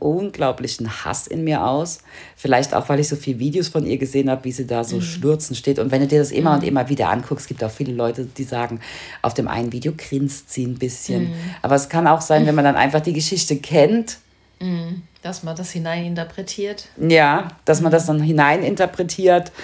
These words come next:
Speaker 1: und das einfach dieses ständige Selbstmitleid. Und ja, sie hatte mit Sicherheit kein tolles Leben und sie hat viel durchmachen müssen,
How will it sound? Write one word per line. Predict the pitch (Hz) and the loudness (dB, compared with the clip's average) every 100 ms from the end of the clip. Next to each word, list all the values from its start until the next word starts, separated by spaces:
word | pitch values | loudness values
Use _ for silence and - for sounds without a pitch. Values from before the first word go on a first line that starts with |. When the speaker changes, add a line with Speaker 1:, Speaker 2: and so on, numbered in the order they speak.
| - - - - - | -16 -16 -18 -4 4
Speaker 1:
und | 165 165 160 | 6 4 2
das | 147 - | 0 4
einfach | 147 147 156 | 4 4 0
dieses | 180 151 151 | 0 0 -2
ständige | - 147 147 151 156 151 147 | 2 2 4 2 4 6 4
Selbstmitleid. | 143 - - 131 131 - - 151 147 151 147 147 | 2 -4 4 6 6 0 -2 0 2 4 4 4
Und | 170 165 | 0 4
ja, | 190 202 220 220 - - - | 6 6 4 -2 -14 -20 -12
sie | - 190 | -2 2
hatte | 175 185 202 | 4 2 2
mit | 190 180 | -2 -2
Sicherheit | - 180 180 170 170 - | -2 -2 0 0 0 -2
kein | - 175 175 | 0 0 0
tolles | 170 180 170 165 - | -2 0 2 2 0
Leben | 165 156 156 156 156 | 0 2 2 2 0
und | - 147 143 139 | 2 2 2 0
sie | - 123 | -4 -2
hat | 160 220 | 0 0
viel | - 208 | -2 -2
durchmachen | 180 165 160 156 156 139 139 139 | 2 6 6 4 2 2 2 2
müssen, | 139 135 - 127 | 2 2 0 -2